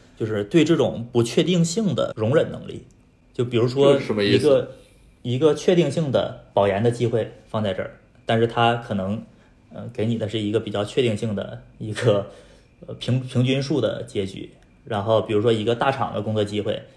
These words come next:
Speaker 1: 你知道去那儿能干什么，可能未来五年的职业生涯基本上都是确定的。那另一个选择是呢，这个东西我们一起干，可能会干得非常好，但是如果干不成的话，不知道怎么样。但是说你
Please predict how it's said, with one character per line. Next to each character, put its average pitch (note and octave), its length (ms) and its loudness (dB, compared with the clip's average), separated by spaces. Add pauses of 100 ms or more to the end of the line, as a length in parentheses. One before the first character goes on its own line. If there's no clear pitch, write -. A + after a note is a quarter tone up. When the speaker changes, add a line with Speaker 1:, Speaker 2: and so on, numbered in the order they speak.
(200)
Speaker 1:
你 A2+ 120 -2
知 B2+ 140 -4
道 A#2+ 120 6
去 A2+ 180 -2
那 A#2+ 100 2
儿 G2+ 240 0
能 G#2 260 -2
干 A#2 180 2
什 G2+ 160 -4
么， - 240 -14
可 - 80 -10
能 G2+ 280 -4
未 B2+ 100 4
来 A#2 100 6
五 A#2+ 140 2
年 G2+ 160 -4
的 G#2+ 80 0
职 G#2+ 140 -4
业 G#2 80 2
生 A2+ 120 -6
涯 G2+ 140 -4
基 A#2 100 -8
本 G#2+ 80 -8
上 G2+ 140 -6
都 G2+ 100 -4
是 G2+ 60 -4
确 G#2 140 -6
定 A2+ 200 -4
的。 - 80 -16 (260)
那 A#2 120 0
另 F3+ 200 4
一 A#2+ 100 0
个 B2 80 6
选 G#2+ 160 -2
择 G2+ 160 0
是 G#2+ 120 -4
呢， G2+ 160 -6 (380)
这 - 120 0
个 C#3 60 6
东 B2 180 2
西 B2 280 0 (180)
我 A2 80 -4
们 A2 380 0
一 C3+ 60 -8
起 A2 140 -6
干， G#2+ 300 -2
可 - 120 -6
能 G2+ 100 -4
会 A#2+ 100 2
干 B2+ 140 2
得 A2+ 80 2
非 D3+ 140 6
常 A2 140 2
好， - 360 -10
但 A#2+ 140 0
是 A#2 60 0
如 A#2 120 0
果 A2 100 2
干 B2+ 160 0
不 A#2 80 -2
成 G2+ 160 -6
的 G#2 80 -2
话， G#2 300 -4 (280)
不 C3+ 80 0
知 B2+ 40 4
道 B2 80 4
怎 A2+ 80 -2
么 G#2 60 -6
样。 A2 180 -4 (360)
但 B2+ 140 2
是 B2 60 2
说 B2+ 300 4 (360)
你 G#2+ 380 -4